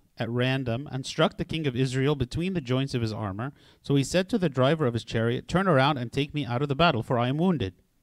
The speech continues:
So an arrow struck him while he was, um, in the chariot. The battle increased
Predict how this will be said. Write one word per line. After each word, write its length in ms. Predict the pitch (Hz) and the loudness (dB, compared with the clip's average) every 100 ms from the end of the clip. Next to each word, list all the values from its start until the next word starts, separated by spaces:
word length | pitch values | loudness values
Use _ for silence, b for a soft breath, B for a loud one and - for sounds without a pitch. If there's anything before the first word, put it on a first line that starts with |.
| _ _ | _ _
So 220 | - 120 | -4 -4
an 80 | 117 | -2
arrow 300 | 135 160 156 | 2 4 4
struck 340 | - 143 139 | 2 0 0
him 300 | - 127 139 - b b b | -2 -2 -2 -10 b b b
while 360 | - 117 123 127 | -2 2 2 2
he 200 | 101 120 | -2 -4
was, 500 | 110 110 110 110 - _ _ _ _ _ - | 0 0 0 -4 -10 _ _ _ _ _ -10
um, 340 | 98 95 95 _ _ _ _ _ _ - | -8 -8 -10 _ _ _ _ _ _ -12
in 120 | 113 | -6
the 100 | 104 | -6
chariot. 440 | - 113 85 67 _ b b b b b b - | -4 -4 -4 -10 _ b b b b b b -4
The 100 | 131 | 6
battle 280 | 156 226 | 8 8
increased 680 | 202 156 - 131 165 - | 4 0 2 2 2 -4